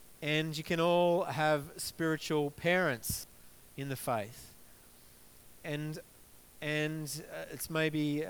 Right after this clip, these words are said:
you, someone, uh, you have brought to faith, or that you've been part of their faith story for a little while.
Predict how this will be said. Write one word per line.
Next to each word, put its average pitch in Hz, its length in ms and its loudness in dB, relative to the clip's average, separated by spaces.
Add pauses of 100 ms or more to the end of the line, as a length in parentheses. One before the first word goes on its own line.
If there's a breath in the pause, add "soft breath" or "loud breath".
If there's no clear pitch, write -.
(100)
you, 143 600 0
someone, 139 480 -2
uh, 117 380 -6 (320)
you 120 260 -6
have 107 180 -4 (140)
brought 147 300 0
to 160 120 -4
faith, 180 580 0 (420 loud breath)
or 120 440 4
that 123 220 -2
you've 117 460 -6 (120)
been 117 160 -6
part 139 240 4
of 127 60 2
their 120 100 2
faith 135 360 -2
story 160 560 2
for 156 180 -2
a 151 40 2
little 156 220 0
while. 165 500 4